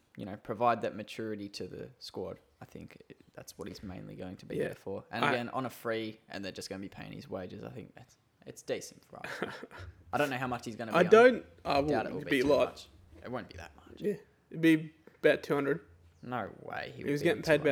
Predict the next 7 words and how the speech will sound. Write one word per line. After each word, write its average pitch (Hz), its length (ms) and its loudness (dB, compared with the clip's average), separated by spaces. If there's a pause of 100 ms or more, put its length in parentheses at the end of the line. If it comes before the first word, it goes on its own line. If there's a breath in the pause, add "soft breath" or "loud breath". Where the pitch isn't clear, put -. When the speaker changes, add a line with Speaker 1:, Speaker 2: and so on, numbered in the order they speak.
(120)
Speaker 1:
hundred. - 40 -18
Speaker 2:
three - 540 0
hundred. 156 300 0 (640)
Speaker 1:
That's 139 220 -6
Speaker 2:
Chelsea. 151 220 -4
Speaker 1:
crazy. 110 560 -4 (200)
I, 131 120 0